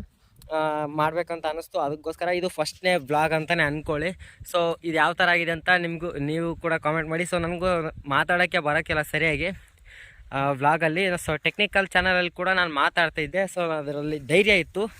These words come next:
So, ಇದರಲ್ಲಿಲ್ಲ, ಅದಕ್ಕೋಸ್ಕರ ನನಗೆ, ಆ, ಕಂಟೆಂಟ್ ಸ್ಟುಡಿಯೋ ರೂಮ್ ಕೂಡ ಇಲ್ಲ,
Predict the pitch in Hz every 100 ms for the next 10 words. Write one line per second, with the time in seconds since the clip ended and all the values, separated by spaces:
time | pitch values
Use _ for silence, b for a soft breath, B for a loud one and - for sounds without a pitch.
0 | B B - 175 165 170 165 160 180 165
1 | 208 B B B 131 156 160 170 180 175
2 | 175 170 190 - 147 143 147 127 B B
3 | B - 170 175 196 - - - 208 214
4 | 190 196 202 185 170 156